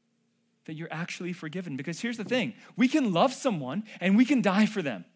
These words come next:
We can say, "I love you and I'm gonna give my life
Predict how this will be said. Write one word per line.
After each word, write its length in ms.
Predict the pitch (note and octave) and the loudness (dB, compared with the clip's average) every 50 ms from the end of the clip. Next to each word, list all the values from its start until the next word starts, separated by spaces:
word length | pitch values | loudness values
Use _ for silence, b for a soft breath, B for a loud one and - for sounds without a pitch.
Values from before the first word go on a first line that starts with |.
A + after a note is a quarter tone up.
| _ _ _ _ _ _ _ _ _ _ _ _ _ _ _ _ - | _ _ _ _ _ _ _ _ _ _ _ _ _ _ _ _ -8
We 80 | F#3 | -4
can 140 | F3+ A#3 G#3+ | -2 0 2
say, 100 | G3+ G3+ | 2 2
"I 120 | - G#3 G#3 | 2 2 2
love 340 | G3+ G3+ A3+ B3 B3+ G#3+ | 4 6 6 6 8 6
you 260 | C4 C4+ C#4+ C#4+ C#4+ C#4+ B B B | 6 4 2 2 -2 -4 B B B
and 100 | F#3+ A3 | 4 4
I'm 120 | A3+ A3+ | 6 6
gonna 120 | A3 G3+ G3 | 6 4 4
give 380 | - - B3 C#4+ D4+ A#3+ G3+ | 4 6 6 6 6 4 4
my 180 | A3+ A#3 A#3 A#3 | 6 6 6 6
life 380 | A3 G#3+ G#3 G#3+ A3+ A3 - | 6 6 6 6 6 4 0